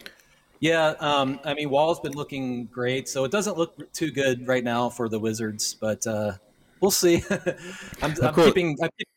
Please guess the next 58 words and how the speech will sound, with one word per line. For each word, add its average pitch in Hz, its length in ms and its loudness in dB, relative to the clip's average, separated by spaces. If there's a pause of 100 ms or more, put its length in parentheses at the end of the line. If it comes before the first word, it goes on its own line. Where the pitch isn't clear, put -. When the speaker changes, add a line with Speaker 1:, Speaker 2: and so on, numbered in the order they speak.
(140)
Speaker 1:
keeping 196 220 -2
my 147 120 2
optimism. 110 600 -4 (160)
<laughs> - 140 -6
Speaker 2:
And 123 200 0
of 117 100 0
course, 127 320 6
you 117 100 6
lost 120 340 4
Tommy 92 260 2
Bryant. 90 500 4
And 107 200 2 (220)
to 220 100 2
be 226 60 4
Speaker 1:
Yeah. 233 60 8
Speaker 2:
honest 220 180 4
with 113 100 0
you, 107 160 6
when 117 140 6
Tommy 175 300 4
was 123 160 4
playing 87 400 2
and 87 80 0
the 90 80 2
three 117 180 4
of 107 80 4
them 101 160 6
were, 90 120 2 (120)
were 92 140 0
playing 92 340 2
together 95 320 2
before 120 420 2
the 104 80 4
real 90 220 6
injuries 113 400 2
set 78 160 2
in, 76 200 0 (280)
even 139 180 4
though 127 120 6
you 101 140 6
guys, 92 220 4
I 90 80 2
think, 95 220 -2
lost 101 300 2
your 92 60 0
first 92 280 4
five 85 280 2
games, 87 420 0
there 90 100 0
were 82 80 -4
some 80 180 -4
heart 101 200 2
attack 92 280 0
games 82 340 0
there. 85 220 4
You 80 160 0
were 80 120 2
playing 85 640 -2